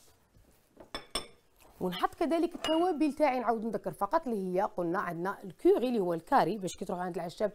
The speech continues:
تعرفوا واش تشرو، وكذلك الفلفل الاسود، ما كاش يعني توابل بزاف. اذا نديروا كذلك شويه تاع الملح، لانه علاش كي نديروا الملح راح نساعدوا البصل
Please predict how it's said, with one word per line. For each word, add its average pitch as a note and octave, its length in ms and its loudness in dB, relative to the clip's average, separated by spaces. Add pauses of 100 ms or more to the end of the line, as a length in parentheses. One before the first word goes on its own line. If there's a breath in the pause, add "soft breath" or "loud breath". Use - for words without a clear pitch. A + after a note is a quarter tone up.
(360 loud breath)
تعرفوا G3+ 320 2
واش D#3+ 80 -6
تشرو، E4+ 340 -2
وكذلك C4 440 0
الفلفل D4 440 -4
الاسود، D#3 520 -2 (1200)
ما D4+ 60 6
كاش F#4 220 2
يعني D#4+ 220 6
توابل A#3+ 340 6
بزاف. E3+ 540 0 (1600 soft breath)
اذا F#3 180 6
نديروا A#3 260 2
كذلك B3+ 340 4
شويه C#4 260 2
تاع C4 160 4
الملح، C#4 380 4
لانه A#3 320 4
علاش B3 340 2 (360 soft breath)
كي B3 100 2
نديروا C4 200 2
الملح C4+ 320 4
راح A#3+ 160 2
نساعدوا D4 420 0
البصل G#3+ 460 4